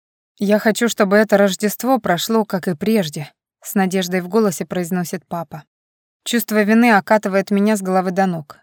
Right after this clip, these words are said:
ведь это я во всём виновата. Почему я не могла вести себя нормально?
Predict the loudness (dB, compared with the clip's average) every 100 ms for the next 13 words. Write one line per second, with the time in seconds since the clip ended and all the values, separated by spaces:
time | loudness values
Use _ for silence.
0 | _ -6 -2 0 0 0 0 -4 -6 -6
1 | -6 -6 -6 -6 -12 -20 _ _ _ _
2 | _ -4 2 4 4 2 2 2 4 4
3 | 2 0 -4 -6 -4 -4 -2 -2 -4 -8
4 | -10 -14